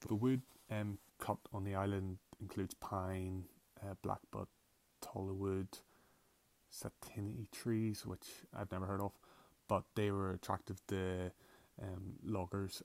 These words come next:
and I think the native people were kicked off the islands, and it gave these guys a clear rein and cutting trees down. Um, I think the wood actually was, uh,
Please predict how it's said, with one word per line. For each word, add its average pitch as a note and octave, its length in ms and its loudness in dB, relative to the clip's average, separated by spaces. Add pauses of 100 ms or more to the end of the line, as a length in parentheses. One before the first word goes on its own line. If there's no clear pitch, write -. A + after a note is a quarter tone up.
(100)
and F#2 420 -4
I F#2 80 -10 (400)
think F#2 260 -2 (340)
the F#2 220 0
native F#2+ 340 -4
people G2 320 -2
were G2 80 -6
kicked - 280 -4
off A2 160 -2
the A2+ 100 0
islands, A#2 500 2 (420)
and F#2+ 120 -2
it F2+ 100 -8
gave F#2+ 200 -2
these F#2+ 220 0
guys F#2 540 -2
a F#2 300 0 (120)
clear F#2+ 240 -2
rein F2+ 280 -2
and F#2 300 -4
cutting - 280 -6
trees F2+ 340 -4
down. G2 280 -4 (440)
Um, F#2 540 -2 (460)
I - 20 -10
think A2 240 0
the A2 100 4
wood G2 300 4
actually G2+ 400 0
was, F#2+ 380 0
uh, F#2 400 0